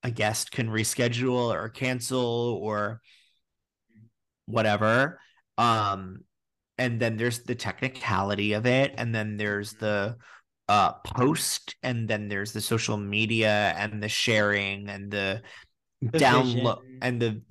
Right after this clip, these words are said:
Speaker 1: yes, and the downloads and the
Speaker 2: Oh, yes.
Speaker 1: graphics and
Speaker 2: Analytics. Oh, yes.
Speaker 1: Exactly.
Speaker 2: No, I know.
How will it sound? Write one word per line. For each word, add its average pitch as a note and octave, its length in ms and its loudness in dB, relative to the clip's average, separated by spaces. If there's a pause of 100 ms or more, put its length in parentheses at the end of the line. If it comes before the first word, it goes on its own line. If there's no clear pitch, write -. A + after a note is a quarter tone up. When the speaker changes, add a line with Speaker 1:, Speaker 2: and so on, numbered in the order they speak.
(140)
Speaker 1:
yes, C3 340 2
and A#2 120 -4
the A2 60 -4
downloads A2+ 1200 -2
and G2 180 -10
the F2+ 480 -2
Speaker 2:
Oh, - 40 -14
yes. A2+ 240 -16
Speaker 1:
graphics C3+ 520 6
and D#3+ 120 2
Speaker 2:
Analytics. D#3+ 960 2
Oh, F3 160 2
yes. E3 160 6
Speaker 1:
Exactly. C3+ 340 2
Speaker 2:
No, C#3 260 -2
I F3 220 0
know. E3+ 100 -4